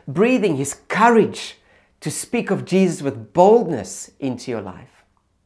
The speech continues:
Now, friends, baptism is a concept that we see and encounter right throughout the Bible. It is actually also a big part of the book of Acts.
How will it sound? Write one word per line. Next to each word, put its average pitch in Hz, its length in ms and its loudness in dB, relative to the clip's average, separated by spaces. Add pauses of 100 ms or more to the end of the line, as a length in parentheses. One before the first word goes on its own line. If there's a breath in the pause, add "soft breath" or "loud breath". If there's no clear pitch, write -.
(920 loud breath)
Now, 180 80 2
friends, 302 260 0
baptism 208 640 2
is 175 200 -4
a 180 60 -2
concept 170 560 -4
that 147 220 0
we 151 120 -2
see 202 460 -8
and 151 140 -4
encounter 170 600 -2
right 175 300 -2
throughout 240 320 -4
the 151 60 -4
Bible. 104 580 -8 (580 soft breath)
It 170 120 -2
is 196 100 2
actually 247 380 -2
also 190 280 0
a 147 120 0
big 156 420 -6
part 120 360 -6
of 147 180 -8
the 135 80 -10
book 117 160 -10
of 135 100 -2
Acts. - 520 -10